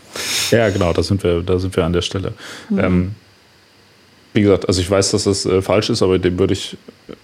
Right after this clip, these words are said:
Speaker 1: ähm, ja, nee, wobei, nein, nein, Moment, stimmt gar nicht.
Speaker 2: Du
Speaker 1: Nur
Speaker 2: persönlich
Speaker 1: Leute
Speaker 2: machst dir keine Sorgen, aber das
Speaker 1: Ich,
Speaker 2: stimmt
Speaker 1: ja,
Speaker 2: nicht, dass
Speaker 1: ja,
Speaker 2: sich nur Leute, die etwas
Speaker 1: genau.
Speaker 2: zu verbergen haben, sorgen müssen.
Speaker 1: Ja, ja, genau.
Speaker 2: Okay,
Speaker 1: Also es
Speaker 2: also
Speaker 1: müssen sich auch Leute sorgen, die zum Beispiel vor einer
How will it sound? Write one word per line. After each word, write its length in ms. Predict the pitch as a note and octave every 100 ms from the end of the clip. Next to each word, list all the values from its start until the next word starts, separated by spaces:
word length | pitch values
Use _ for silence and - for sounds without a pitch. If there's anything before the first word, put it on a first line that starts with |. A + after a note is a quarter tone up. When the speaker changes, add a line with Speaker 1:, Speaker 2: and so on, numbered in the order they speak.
| - -
Speaker 1:
ähm, 400 | - - - - -
ja, 120 | G#2
nee, 180 | A2+ F#2 -
wobei, 360 | G2+ G2+ F#2 F2+
nein, 200 | F2+ E2+
nein, 180 | E2+ E2+
Moment, 300 | F2 E2+ E2
stimmt 300 | - - -
gar 180 | F2 -
nicht. 160 | - - - - - - - -
Speaker 2:
Du 140 | C4+
Speaker 1:
Nur 140 | C#4 A#3+
Speaker 2:
persönlich 380 | G3+ B3+ C4 A#3+
Speaker 1:
Leute 80 | A3+
Speaker 2:
machst 240 | A#3 -
dir 80 | G#3
keine 260 | G#3+ G3
Sorgen, 400 | F#3+ G#3 G#3 F#3
aber 160 | - F3+
das 80 | F#3
Speaker 1:
Ich, 40 |
Speaker 2:
stimmt 160 | - A3+
Speaker 1:
ja, 100 | F#3+
Speaker 2:
nicht, 300 | G#3+ - - - -
dass 120 | G3+
Speaker 1:
ja, 100 | -
Speaker 2:
sich 80 | D#3+
nur 140 | G#3 G3+
Leute, 300 | F#3+ F#3+ F#3
die 120 | F#3+
etwas 220 | - G3+
Speaker 1:
genau. 180 | F#2 D#3+
Speaker 2:
zu 40 |
verbergen 240 | F#3 F#3 F3+
haben, 160 | F#3 F3
sorgen 280 | F3+ F3
müssen. 300 | E3+ E3+ F3+ - - -
Speaker 1:
Ja, 180 | - E2+ -
ja, 220 | D#2 C#2+ -
genau. 160 | - D#2
Speaker 2:
Okay, 80 | -
Speaker 1:
Also 140 | F2+
es 40 | E2
Speaker 2:
also 100 | -
Speaker 1:
müssen 180 | E2+ F2
sich 180 | -
auch 140 | F#2+ F2+
Leute 280 | F#2+ F#2 F#2+
sorgen, 440 | F#2 F2 F2 F#2
die 460 | F#2 F2+ F2 F2+ F2 - _ _ -
zum 160 | G2+
Beispiel 340 | E2+ D#2+ F2 E2
vor 160 | -
einer 280 | E2+ E2+ E2